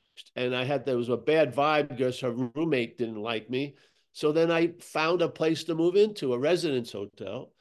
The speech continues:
And I shared a room with a German student l-, trying to learn English. And this place had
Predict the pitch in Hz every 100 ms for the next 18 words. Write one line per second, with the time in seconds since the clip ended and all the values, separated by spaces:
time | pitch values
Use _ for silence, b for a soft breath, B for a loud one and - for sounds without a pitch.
0 | _ - 135 143 147 131 - 160 165 160
1 | 151 160 160 139 123 127 131 151 151 147
2 | 131 - - - - 156 170 139 123 127
3 | - - 123 135 135 131 135 139 135 123
4 | - 165 104 113 - - _ _ _ _
5 | _ 135 147 180 - - 156 160 160 -
6 | 143 139 127